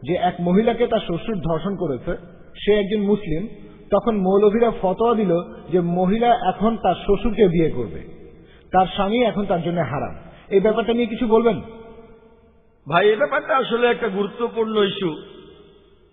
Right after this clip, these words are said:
Speaker 2: মিডিয়ার কাছে। আর আপনারাও হয়তো জানেন যে কয়েক মাস আগে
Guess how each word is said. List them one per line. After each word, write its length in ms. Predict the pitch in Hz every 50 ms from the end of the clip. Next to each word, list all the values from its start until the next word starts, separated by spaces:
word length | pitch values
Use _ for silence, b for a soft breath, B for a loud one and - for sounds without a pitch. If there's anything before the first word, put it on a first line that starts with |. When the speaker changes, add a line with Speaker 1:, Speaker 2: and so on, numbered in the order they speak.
| _ _ _ -
Speaker 2:
মিডিয়ার 360 | 156 185 190 185 220 208 185
কাছে। 340 | - 165 151 143 - - 95 - - - - - - - - - _ _ - _ _ _ _ _ -
আর 160 | 147 175 170
আপনারাও 440 | 170 175 - - 254 285 339 311 254
হয়তো 280 | 247 254 240 240 233
জানেন 400 | 202 180 214 202 208 208 196 185 165 - - - - - - - - - - - - - 135
যে 140 | 131 170
কয়েক 360 | 165 - 185 196 214 233 - -
মাস 180 | 262 233 175
আগে 280 | 220 214 202 214 214